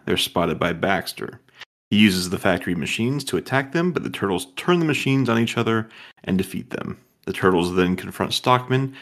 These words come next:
and April shows up, saying that she has enough evidence to put Stockman away for years.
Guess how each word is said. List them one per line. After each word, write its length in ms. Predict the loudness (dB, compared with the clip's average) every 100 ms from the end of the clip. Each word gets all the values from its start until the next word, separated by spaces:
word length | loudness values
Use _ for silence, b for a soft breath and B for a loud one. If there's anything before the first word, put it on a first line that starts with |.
| B B
and 120 | 2
April 300 | 4 4 4
shows 320 | 2 2 2
up, 260 | 0 -2 -6 _
saying 260 | -4 0 0
that 100 | 0
she 120 | 0
has 120 | 0
enough 260 | 0 -2 0 0
evidence 340 | 4 4 2
to 80 | -6
put 200 | -6 -4
Stockman 440 | 0 2 2 0
away 200 | 2 2
for 180 | 0 -2
years. 640 | -4 2 4 4 0 -6